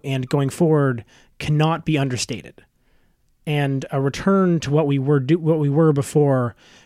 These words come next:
will be the most disa-, the most dangerous decision that our species has ever made. You know, when we talk about the fact that we only have ten years to solve climate,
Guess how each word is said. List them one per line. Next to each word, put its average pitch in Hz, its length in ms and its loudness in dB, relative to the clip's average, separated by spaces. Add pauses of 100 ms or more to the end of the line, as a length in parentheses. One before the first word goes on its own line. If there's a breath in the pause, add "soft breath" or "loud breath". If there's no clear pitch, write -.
will 160 140 4
be 156 80 6
the 151 100 4
most 147 200 2
disa-, 175 400 0
the 147 520 -6
most 151 400 -2
dangerous 165 540 2
decision 139 540 -2
that 131 140 -4
our 123 60 -4
species 127 460 -4
has 123 160 -4
ever 110 200 -8
made. 98 280 -16 (920)
You 143 100 -4
know, 123 120 -2
when 127 120 -4
we 135 100 -2
talk 175 320 0
about 165 200 2
the 139 80 -6
fact 131 320 -4
that 147 60 -4
we 127 140 -4
only 135 220 -4
have 120 540 -6 (160)
ten 160 300 -2
years 139 340 0
to - 80 -8
solve 120 280 -4
climate, 120 360 -10